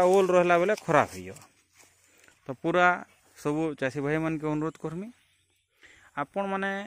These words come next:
ପୁରା ଗଛକେ ଶୁଖି ଦଉନ୍, ପୁରା ଶୁଖିଯିବ। ଏତେ ଦିନ ଆମେ ପରିଶ୍ରମ କଲା,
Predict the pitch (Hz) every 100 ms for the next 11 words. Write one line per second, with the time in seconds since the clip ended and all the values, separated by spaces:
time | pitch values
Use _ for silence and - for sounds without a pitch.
0 | 247 _ _ _ 202 226 240 160 196 247
1 | - 233 - 165 190 123 85 - _ _
2 | _ _ _ _ _ _ 247 262 - 156
3 | 139 127 127 147 202 214 196 196 196 185
4 | 175 202 190 190